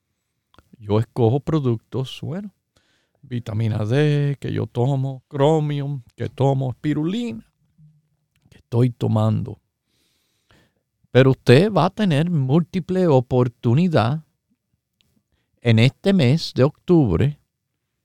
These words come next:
de escoger uno de esos productos. Con, con su compra de cien dólares, recuerden las tiendas. Las tiendas están abiertas los siete días de la semana.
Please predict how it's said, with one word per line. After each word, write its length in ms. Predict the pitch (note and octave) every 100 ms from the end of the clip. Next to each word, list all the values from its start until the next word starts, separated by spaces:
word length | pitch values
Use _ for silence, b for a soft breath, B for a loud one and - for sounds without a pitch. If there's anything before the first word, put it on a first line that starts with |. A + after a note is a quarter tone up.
| _ _
de 140 | F#2
escoger 600 | A2 - D#3+ C#3+ A2 C3+ - -
uno 320 | G2 F#2+ C#3
de 180 | B2 D2
esos 300 | - - -
productos. 880 | E3 F3+ G3+ A#3+ - - - - - _ _ _ _ _ _ _ _
Con, 640 | - G#2+ G2 G2 F#2 F#2+ - -
con 200 | G2+ G2
su 180 | - F#2
compra 360 | G2 A#2+ G3
de 160 | F#3+ G#3+
cien 420 | - E3 F#3 A3
dólares, 680 | G#3+ G3+ F3 F3+ A3 - - _ _ _ _ _ _ _ _ _ _
recuerden 640 | - B2 A#2 C3+ F#3 E3 C3
las 160 | G2
tiendas. 680 | - C#3 G3+ F#3 - - - _ _ _ _ _ _ _ _ _ _ _ _ _ _
Las 160 | A2 -
tiendas 340 | B2+ G3+ A#3+
están 320 | F#3 F3 G#3
abiertas 640 | G#3 D3 F#3 G3 - G3+ -
los 180 | B2 B2
siete 680 | - - D#3+ F3+ - F3+ E3+
días 540 | - B2 C3 A#2 G#2+ -
de 120 | F2
la 100 | F2+
semana. 560 | - F#2 F2+ G#2+ -